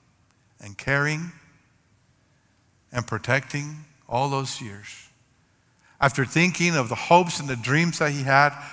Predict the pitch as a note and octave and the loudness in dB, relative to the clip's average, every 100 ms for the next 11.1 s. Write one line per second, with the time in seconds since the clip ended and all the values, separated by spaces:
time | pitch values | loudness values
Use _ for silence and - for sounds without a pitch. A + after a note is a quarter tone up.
0 | - C#3 A#2+ A2+ A2+ A2 G2 - G#2 F#2 | -8 -4 -2 -2 -4 -8 -12 -14 -14 -16
1 | G2 _ _ _ _ _ _ _ C#3 C#3 | -20 _ _ _ _ _ _ _ 0 0
2 | - E3 F#3 E3+ C#3+ C3 A2+ G#2+ D#3+ E3+ | 4 6 6 4 0 0 0 2 2 4
3 | D#3+ C#3 C3 - - C3+ B2 D3+ F3 D#3 | 0 -2 -4 -8 -8 -2 2 4 4 2
4 | - - D3 C#3 - - C3+ - D3+ C#3+ | -4 0 0 0 -4 -2 -2 0 -2 -2
5 | D#3+ C3+ B2+ A#2+ G2+ - - _ _ _ | -2 -2 -2 -4 -8 -10 -20 _ _ _
6 | _ _ _ _ _ _ _ - _ _ | _ _ _ _ _ _ _ -20 _ _
7 | _ _ _ _ _ _ A#2 - C#3 C3+ | _ _ _ _ _ _ -10 -4 0 0
8 | B2+ A#2+ G#2 - - _ _ _ _ _ | 0 -2 -6 -12 -20 _ _ _ _ _
9 | _ - A2 - C#3+ C#3 C3 A2 A#2 A#2+ | _ -14 -14 -2 2 4 2 0 2 2
10 | A#2 A#2 B2+ B2+ A#2 G#2+ G#2+ A2+ G2+ - | 2 0 2 4 2 0 -8 -8 -10 -14